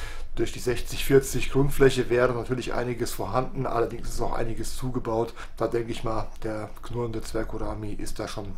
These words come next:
die bessere Alternative. Ja, ansonsten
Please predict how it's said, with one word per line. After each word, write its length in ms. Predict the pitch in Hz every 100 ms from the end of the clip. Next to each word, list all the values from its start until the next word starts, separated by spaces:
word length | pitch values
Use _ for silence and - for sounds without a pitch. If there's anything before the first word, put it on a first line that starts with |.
| -
die 60 |
bessere 500 | - 104 104 101 -
Alternative. 800 | - 107 113 110 127 139 113 98 - - - - - - - - -
Ja, 400 | - 117 139 120
ansonsten 840 | 110 107 135 151 - 175 170 170